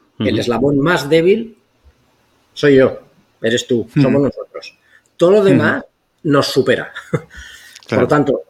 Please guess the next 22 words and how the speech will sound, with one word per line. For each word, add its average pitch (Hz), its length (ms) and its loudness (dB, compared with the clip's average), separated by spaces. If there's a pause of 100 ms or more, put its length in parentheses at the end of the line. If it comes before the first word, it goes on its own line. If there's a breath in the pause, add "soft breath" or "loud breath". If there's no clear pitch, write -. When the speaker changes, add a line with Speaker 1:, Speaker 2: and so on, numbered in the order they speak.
(140)
Speaker 1:
somos 156 540 -4
nosotros 180 680 -2
los 131 160 -6
primeros 143 460 -2
que - 140 -6
tenemos 139 560 -4
que 156 100 -6
saber 156 540 -2 (380)
acotar 147 560 -2
y 143 60 -2
usar 135 400 -2
bien 139 220 2
las 135 160 -2
herramientas. 98 520 -10
Si - 320 -12
no 98 200 -8
Speaker 3:
Un-, 135 160 0
unif-, 135 400 0 (120)
unificar, 131 680 -2
unificar 123 440 -4
los 143 180 -2
inputs, 117 320 -4